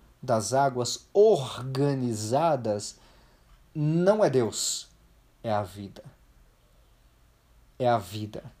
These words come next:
A vida aqui no caso é répteis e grandes baleias ou grandes animais.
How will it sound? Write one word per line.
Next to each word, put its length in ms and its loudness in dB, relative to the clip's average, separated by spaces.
A 120 4
vida 280 4
aqui 140 -4
no 120 -2
caso 440 2
é 260 -2
répteis 880 2
e 880 0
grandes 720 -2
baleias 580 2
ou 80 -4
grandes 360 -4
animais. 480 0